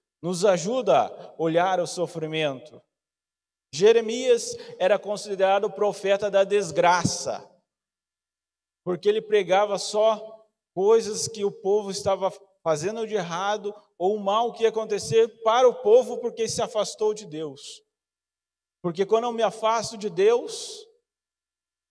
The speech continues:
me vem a desgraça, me vem o mal, porque eu estou longe da graça que é Deus.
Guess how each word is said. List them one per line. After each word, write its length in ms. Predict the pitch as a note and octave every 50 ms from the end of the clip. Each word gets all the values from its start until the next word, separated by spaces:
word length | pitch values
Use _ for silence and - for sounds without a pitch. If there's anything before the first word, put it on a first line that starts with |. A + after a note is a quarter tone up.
| _ -
me 100 | E3 D3+
vem 160 | E3 F#3+ G3
a 80 | G3+
desgraça, 920 | F#3+ G3 G#3+ G3 F3 C#3+ E3 D#3+ D#3+ D3+ C#3+ - - - - - - - _ _ _ _ _ _ _ _ _ _ _ _ _ _ _ -
me 120 | C#3+ C#3
vem 180 | A#2+ C#3+ D#3+ F#3
o 80 | F#3+
mal, 680 | F3+ D3+ C3+ C3+ C3 C3 C3 C3 B2+ - - _ _ _ -
porque 220 | D3+ D3 D3+ F3
eu 80 | F3 F#3
estou 340 | F3 - - - G3+ F#3+
longe 460 | F#3 F3+ G3+ A3 B3 B3 G#3+ G#3 A3 F#3+
da 160 | G3+ F#3+ F3
graça 520 | E3 F3 G3+ A3 A3+ G#3 - - F#3+ D#3
que 120 | - D#3+ C#3
é 40 |
Deus. 640 | B2 A#2+ A#2 A2 G#2+ - - - - - - -